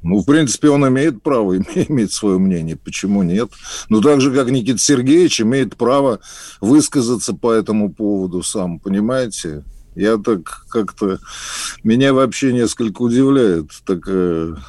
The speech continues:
э, так сказать, такая страсть в этом вопросе, так много это обсуждают. Но Никита высказался в том,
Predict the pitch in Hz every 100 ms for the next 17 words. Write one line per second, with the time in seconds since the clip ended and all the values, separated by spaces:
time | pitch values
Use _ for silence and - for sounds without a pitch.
0 | - - 90 85 76 73 76 76 82 -
1 | - 78 - 82 78 80 76 - - -
2 | - - - - - - - - - 92
3 | 92 98 92 - - 110 98 - 92 92
4 | - 85 87 85 107 120 117 - - 76
5 | - 90 92 104 98 90 78 90 - -
6 | 85 92 110 110 78 104 139 160 214 165
7 | 160 165 143 131 110 101 - 90 78 -
8 | - - - 123 113 92